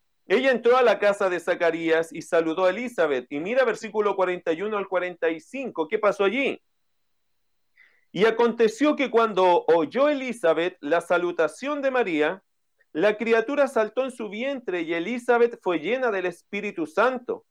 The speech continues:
Y exclamó a gran voz y dijo, "Bendita tú entre las mujeres y bendito el fruto de tu vientre. ¿Por qué se me concede esto a mí,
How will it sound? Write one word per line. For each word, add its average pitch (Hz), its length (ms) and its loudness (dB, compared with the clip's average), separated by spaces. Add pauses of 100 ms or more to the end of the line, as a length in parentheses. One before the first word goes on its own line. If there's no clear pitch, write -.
(460)
Y 202 100 0
exclamó 233 720 2
a 262 80 6
gran 247 300 2
voz 277 280 0
y 226 80 -4
dijo, 240 300 0
"Bendita 240 600 0
tú 277 180 0
entre 233 320 0
las 214 240 2
mujeres 214 760 0 (480)
y 185 140 -4
bendito 233 440 2
el 233 80 2
fruto 254 360 -2
de 240 100 4
tu 240 160 -4
vientre. 233 640 -4 (640)
¿Por 233 160 0
qué 285 120 0
se 294 140 -2
me 269 140 2
concede 220 720 4
esto 233 420 2
a 185 100 4
mí, 214 480 -4